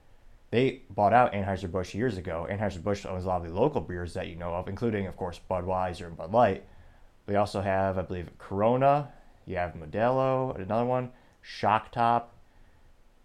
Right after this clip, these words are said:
I'm not a beer, beer, I'm not a big beer drinker, but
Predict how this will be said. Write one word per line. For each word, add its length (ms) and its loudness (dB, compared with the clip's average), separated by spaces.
I'm 60 -2
not 120 0
a 0 -
beer, 140 -4
beer, 240 -2
I'm 140 -2
not 160 0
a 20 -12
big 240 0
beer 160 2
drinker, 320 -4
but 320 -6